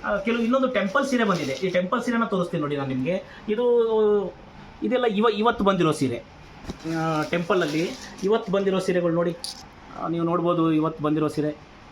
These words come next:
ಇದೆಲ್ಲ ನಿಮ್ಗೆ, ಆ, ಕಡಿಮೆ ಬಜೆಟಲ್ಲಿ ಕೇಳ್ತಿರ್ತೀರಲ್ಲ, "ಟೆಂಪಲಲ್ಲಿ ಸರ್ ತುಂಬ ಸ್ವಲ್ಪ ಕಡಿಮೆಯಲ್ಲಿ ಇದೆಯಾ ನಮ್ಮ ಹತ್ರ?" ಅಂತೇಳಿ. ಆ, ಆ ಥರ ಆ ಸೀ-, ಆ ಸೀರೆಗಳು ಇದೆಲ್ಲ ನೋಡಿ.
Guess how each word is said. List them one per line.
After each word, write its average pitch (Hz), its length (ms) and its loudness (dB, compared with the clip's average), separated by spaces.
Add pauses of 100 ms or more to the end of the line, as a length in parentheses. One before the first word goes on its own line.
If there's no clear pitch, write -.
(1700)
ಇದೆಲ್ಲ 226 220 0 (100)
ನಿಮ್ಗೆ, 220 560 2
ಆ, 185 100 0 (1400)
ಕಡಿಮೆ 226 300 2
ಬಜೆಟಲ್ಲಿ 220 440 2
ಕೇಳ್ತಿರ್ತೀರಲ್ಲ, 190 500 2
"ಟೆಂಪಲಲ್ಲಿ 196 520 2
ಸರ್ 185 180 2
ತುಂಬ 190 220 2
ಸ್ವಲ್ಪ 185 260 2
ಕಡಿಮೆಯಲ್ಲಿ 175 460 2
ಇದೆಯಾ 160 140 2
ನಮ್ಮ 151 160 2
ಹತ್ರ?" 151 140 -4
ಅಂತೇಳಿ. 135 380 -2 (360)
ಆ, 175 60 -2 (420)
ಆ - 20 0
ಥರ 214 160 -2 (580)
ಆ 180 120 0
ಸೀ-, 175 140 -4
ಆ 160 60 2
ಸೀರೆಗಳು 160 360 0
ಇದೆಲ್ಲ 131 380 -4 (320)
ನೋಡಿ. - 240 -2